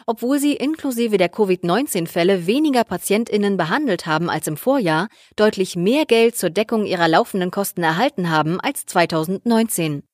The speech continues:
Es gibt aber noch weitere Baustellen rund um die Krankenhausfinanzierung.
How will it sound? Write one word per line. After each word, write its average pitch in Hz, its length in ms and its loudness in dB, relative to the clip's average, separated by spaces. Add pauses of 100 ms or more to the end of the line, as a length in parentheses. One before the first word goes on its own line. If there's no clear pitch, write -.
(500)
Es 247 160 -4
gibt 269 240 -2
aber 208 120 2
noch 196 200 0
weitere 214 400 0
Baustellen 160 580 2
rund 214 320 -2
um 220 140 0
die 233 100 0
Krankenhausfinanzierung. 165 1300 0